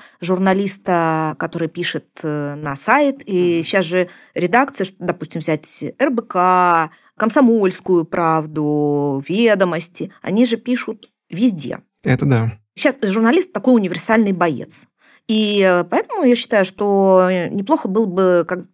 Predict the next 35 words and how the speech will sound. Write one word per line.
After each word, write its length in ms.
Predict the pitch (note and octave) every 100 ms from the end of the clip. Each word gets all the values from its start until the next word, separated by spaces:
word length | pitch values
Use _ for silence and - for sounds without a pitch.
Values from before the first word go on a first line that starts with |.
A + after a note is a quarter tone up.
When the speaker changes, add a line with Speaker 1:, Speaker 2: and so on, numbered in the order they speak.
| -
Speaker 1:
приходишь 540 | A3 - A3+ E3 D#3+
в 160 | - - -
пиар, 400 | E3+ G#3 D4+ F#4+ - -
а, 240 | F3 E3
знать 220 | E3 C#4 B3+
именно 140 | A3
специфику 720 | G#3 - - G3+ F#3 - F#3
разных 340 | G3 G3 F#3+
изданий 240 | G3 C#4+ E4
с 60 |
точки 320 | - C#4 - A3+
зрения 460 | A3 C#4 D#4 C4+
их 280 | - A#3+ -
направленности 1040 | A3+ A3+ G#3+ B3 A3+ G#3+ A3+ A3 - -
уже 240 | F#3 D3+ D#3
не 80 |
внутренней 380 | D3+ G4+ A4+ D#4
работы, 320 | - E3 - _ -
Speaker 2:
Мгм. 280 | D3+ B2+ C3+
Speaker 1:
а 260 | F#3+ F3+ F3
знать 220 | E4+ G4
их 100 | -
аудиторию 760 | A#3+ A3 B3 F#3+ D#3+ D#3+ E3+ G3
целевую, 680 | - G3+ F#3+ F#3 F3+ D#3+ - _ _
понимать, 420 | - A3 A#3+ B3+ -
как 220 | B3+ A#3+
они 180 | G#3+ G3
продают 720 | _ G#3 G#3+ A#3+ B3+ F#3 E3+
свою 360 | - F#3 F#3+ F#3
информацию, 720 | F#3+ G3 G3 F#3+ F3 - - -
что 280 | - - D#4
нужно 360 | C#4 C4+ A#3+ A3
журналисту, 800 | A#3 A3+ A3+ C#4+ A#4 - C#3 - -
чтобы 480 | - A#3+ G3+ B3 -
не 440 | A3+ A#3+ C#4+ D4+